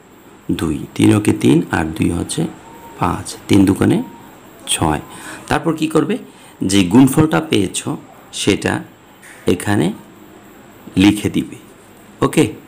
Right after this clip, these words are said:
এটা হচ্ছে প্রথম কাজ। আচ্ছা, গুণফলটা লিখে দিবে। তারপর গুনবে কত ঘর আগে দশমিক রয়েছে। দেখো, এই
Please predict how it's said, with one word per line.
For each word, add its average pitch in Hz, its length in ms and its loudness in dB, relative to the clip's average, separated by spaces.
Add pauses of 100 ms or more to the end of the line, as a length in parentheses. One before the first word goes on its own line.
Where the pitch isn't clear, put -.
(680)
এটা 95 160 -2
হচ্ছে 90 240 -4
প্রথম - 200 -8 (100)
কাজ। 87 140 -18 (1200)
আচ্ছা, - 180 -8 (2000)
গুণফলটা 117 460 4
লিখে 87 200 -4
দিবে। 80 140 -4 (120)
তারপর 151 240 0 (120)
গুনবে 123 280 4 (1900)
কত 147 160 4 (180)
ঘর 139 140 4 (220)
আগে 107 180 -6 (180)
দশমিক 87 420 -4
রয়েছে। - 320 -10 (220)
দেখো, 127 180 2 (160)
এই 135 60 4